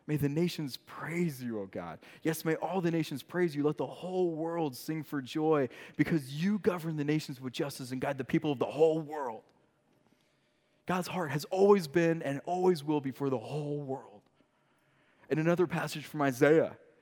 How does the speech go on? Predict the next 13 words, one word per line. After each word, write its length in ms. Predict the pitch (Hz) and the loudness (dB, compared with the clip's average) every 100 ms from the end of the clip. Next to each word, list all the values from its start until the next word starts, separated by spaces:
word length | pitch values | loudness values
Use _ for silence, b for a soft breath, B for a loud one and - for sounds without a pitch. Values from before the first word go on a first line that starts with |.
| b b | b b
one 140 | 151 | -2
of 40 | 147 | -2
the 60 | |
great 340 | - 185 190 - | -6 -2 -2 0
passages 680 | 143 131 139 127 127 117 - b b b b b b b _ _ - | -2 -2 -6 -2 -4 -4 -16 b b b b b b b _ _ -4
telling 440 | 175 170 160 147 - | 0 2 0 -4 -6
of 140 | 147 | 2
the, 360 | 151 135 92 58 _ _ - | 4 4 2 -8 _ _ -8
of 140 | 151 143 | -4 -2
the 60 | |
Messiah 460 | 151 139 - 170 170 | -2 -2 -4 0 0
to 60 | 147 | 0
come, 480 | - 170 151 104 | 0 0 0 -2